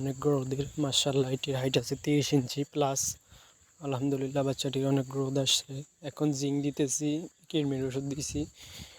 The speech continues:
কৃমির ওষুধ কমপ্লিট। এখন জিঙ্ক, লিভার টনিক চলতেছে। দেখেন,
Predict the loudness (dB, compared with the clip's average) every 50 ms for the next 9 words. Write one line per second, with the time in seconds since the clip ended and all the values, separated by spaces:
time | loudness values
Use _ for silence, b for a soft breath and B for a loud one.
0 | B _ -8 -4 -2 -2 0 0 -2 -4 -6 -8 -6 -2 0 2 2 0 -2 -6
1 | -6 -2 -2 -2 -2 -2 -4 -4 -4 -6 -8 -4 0 2 2 2 2 2 4 4
2 | 4 4 4 4 4 6 6 4 2 2 0 -2 -2 -2 0 0 0 0 2 0
3 | -2 -2 -2 -4 -6 -8 -10 B B B B B B B B B B B B B
4 | B B B _ -8 -8 -4 -2 -2 0